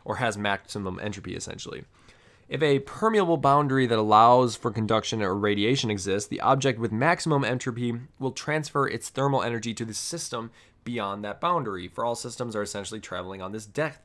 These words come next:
hike towards maximum entropy. This law can be observed in the fact that heat always transfers from a hotter object to a colder object. Um, this is how humans heat everything, first of all.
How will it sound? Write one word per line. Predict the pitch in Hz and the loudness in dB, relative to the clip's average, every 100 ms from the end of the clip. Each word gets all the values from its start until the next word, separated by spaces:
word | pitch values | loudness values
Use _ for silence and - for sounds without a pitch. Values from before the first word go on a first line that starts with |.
| _ | _
hike | - - 98 - - _ _ _ | -14 -10 -10 -12 -20 _ _ _
towards | - 101 98 95 | -16 -10 -8 -8
maximum | 98 92 - 101 104 | -10 -10 -10 -14 -10
entropy. | 151 135 90 92 117 - - - - - | -8 -8 -10 -10 -12 -16 -20 -20 -20 -10
This | 151 | -4
law | 214 233 | -2 -2
can | 214 | -2
be | 185 | -2
observed | 143 147 160 | -2 -2 -2
in | 147 | -4
the | 139 | -6
fact | 151 143 | -6 -6
that | 139 - | -8 -10
heat | 156 151 | -10 -6
always | 143 165 170 139 | -2 -2 -2 -4
transfers | 147 143 139 139 | -6 -8 -6 -8
from | 120 123 | -6 -10
a | |
hotter | 104 113 123 135 131 | -8 -6 -4 -4 -4
object | 113 110 110 - | -6 -4 -8 -8
to | 120 | -8
a | 113 | -8
colder | - 110 123 104 92 | -8 -10 -8 -4 -4
object. | 92 - 87 - _ _ _ _ _ _ _ | -6 -8 -12 -12 _ _ _ _ _ _ _
Um, | 98 92 92 90 87 82 _ - | -6 -4 -4 -8 -12 -16 _ -16
this | 135 131 | -8 -6
is | 127 | -2
how | 127 | -4
humans | 120 131 113 - | -2 -4 -4 -6
heat | 127 104 | -8 -8
everything, | 98 101 95 104 143 139 _ - | -10 -10 -10 -8 -8 -12 _ -12
first | 113 104 | -10 -8
of | 104 | -4
all. | 95 120 | -4 -4